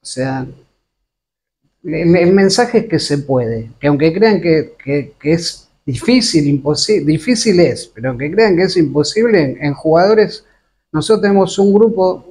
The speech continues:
donde nos ayudamos con nuestras propias experiencias. Y a mí me dijeron, yo llegué solo, menos mi hija que tenía siete años, todo lo demás no quedó ninguno.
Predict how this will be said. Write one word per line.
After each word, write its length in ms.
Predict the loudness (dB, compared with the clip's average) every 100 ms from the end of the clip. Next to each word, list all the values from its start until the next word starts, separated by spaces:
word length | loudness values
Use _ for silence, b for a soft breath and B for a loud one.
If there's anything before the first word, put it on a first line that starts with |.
| -6
donde 640 | -2 0 2 2 0 -6 _ _ -6
nos 200 | -4 0
ayudamos 480 | 0 2 2 2 2
con 160 | 2 2
nuestras 340 | 0 -2 -4
propias 440 | -2 0 2 0 -2
experiencias. 920 | -8 -4 -2 -4 -10 -18 -20 -20 -20 _ _ _ _ -10
Y 120 | -2
a 60 | 2
mí 120 | 4
me 120 | 4
dijeron, 680 | 2 0 2 2 0 -4 -18 _ _
yo 120 | -2 0
llegué 300 | 2 2 2
solo, 560 | 2 2 2 -4 -8 _ _ _ -6
menos 300 | 2 4 4
mi 160 | 4
hija 300 | 4 2 0
que 100 | 0
tenía 300 | -2 0 0 0
siete 360 | 0 0 2
años, 420 | 2 0 -2 -4 -12 _ _ _ _ -2
todo 220 | 2 4
lo 100 | 4
demás 380 | 4 2 2 -2 -10 _ _ _
no 200 | -4 0
quedó 220 | 2 4 6
ninguno. 560 | 6 4 0 -8 -12